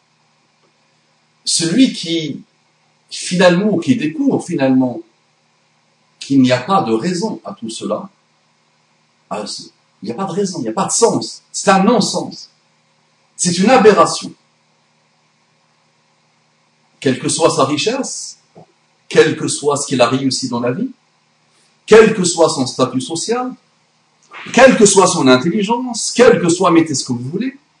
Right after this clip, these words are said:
il ne peut que se tirer une balle dans le crâne.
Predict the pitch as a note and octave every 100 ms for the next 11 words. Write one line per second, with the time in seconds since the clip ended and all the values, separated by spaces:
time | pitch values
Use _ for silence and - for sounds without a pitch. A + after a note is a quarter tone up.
0 | _ _ _ _ _ _ E3 F3 E3 A3+
1 | - G#3+ C4 - _ _ - F3 F3 G3+
2 | D#3+ D3 B2 A2+ -